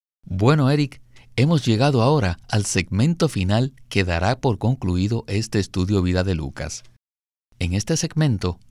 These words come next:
hablaremos acerca del punto que usted acaba de mencionar,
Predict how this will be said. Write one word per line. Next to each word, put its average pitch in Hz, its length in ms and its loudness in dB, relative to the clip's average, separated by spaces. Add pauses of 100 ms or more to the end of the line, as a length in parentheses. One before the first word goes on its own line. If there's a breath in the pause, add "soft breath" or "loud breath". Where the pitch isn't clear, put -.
hablaremos 92 520 0
acerca 139 380 -2
del 120 140 -2
punto 147 380 -2
que 98 120 -8
usted 101 280 -4
acaba 95 340 0
de 104 80 0
mencionar, 78 580 -2